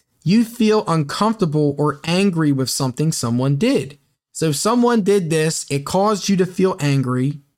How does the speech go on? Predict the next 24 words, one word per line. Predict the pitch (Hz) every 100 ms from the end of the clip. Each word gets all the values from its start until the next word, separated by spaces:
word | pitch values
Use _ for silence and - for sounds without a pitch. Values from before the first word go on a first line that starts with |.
| _ _ _ _ _ _ -
Let's | 147 208 233 -
communicate | - 190 190 196 185 170 147
and | 151 160
let's | 147 -
talk | - 196 214 208
to | 175
them | 151 143
about | 139 131 127
it. | 131
So | - 143
that | 156 165
way | 165 160 160 147 - -
we're | 147
not | 151 156
just | 139 -
gonna | 151
be | 143
like, | 143 143
"Oh, | 220 202
yeah, | 190 180
yeah, | 170 165
yeah, | 160 156
it's | 147 -
fine," | - 135 127 135 143